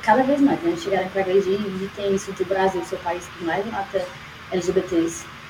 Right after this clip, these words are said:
E isso pode ser, assim, que eu sinta pouco, mas isso não retrata de forma nenhuma em geral, porque a gente vê o que vê,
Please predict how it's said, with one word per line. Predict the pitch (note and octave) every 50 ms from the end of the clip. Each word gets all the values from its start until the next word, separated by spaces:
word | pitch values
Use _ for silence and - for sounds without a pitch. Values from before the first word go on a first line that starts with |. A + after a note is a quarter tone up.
| - - - - - - -
E | G3+ F#3+ F#3+ F3+ F3+ F3+ F3+ F3+ F3+ F3+ F3+ F3+ F3+ F3+ F3+ F3 - - - - - - - - - - - -
isso | A3 A3 A3 A3 - A#3+ G#3 -
pode | A3 G#3 G3+ G3+
ser, | G3+ - - G#3+
assim, | G#3+ - C4 G#3+ G3
que | - - G#3+ G3+ G3+ - - - -
eu | G3+ G3+ A3 A#3 C#4 C#4 A#3+ - - - - - - - - -
sinta | - - - A3+ A3 A3+ C#4+
pouco, | C#4+ C#4 - G3+ F#3+ F#3+ F#3+ G3+ G3 - F4+ F4+ F4+ - - - - - - - - -
mas | G#3 G3 F#3+ G3 G3
isso | F#3+ F#3+ - - G3 G3
não | G3 F#3 F#3+ G#3
retrata | A3 C#4+ C#4 - B3+ A3 G#3 - G3
de | F#3+ -
forma | - - - A3 G#3+ F#3+ G#3+ A3 A3
nenhuma | A3 A3 A3 G#3 G#3+ A#3+ B3+ C4+ C4+ B3 A3+ A3+ A#3 B3 B3+ C#4 C#4+ - - -
em | - A3+ A3+
geral, | G#3+ A3+ - - - F#3 E3+ E3+ -
porque | - F#3+ - - - G#3 G3 F#3+ F#3 - - - - - - - - - - - - - - - -
a | -
gente | C#4+ D4+ C#4 - F#4+ G4+ G#4 F#4+ - - - -
vê | B3 A#3+ D#4+ E4+
o | F4+ E4+
que | - E4
vê, | C#4+ - A#3+ A3 A3 A#3+ F#3+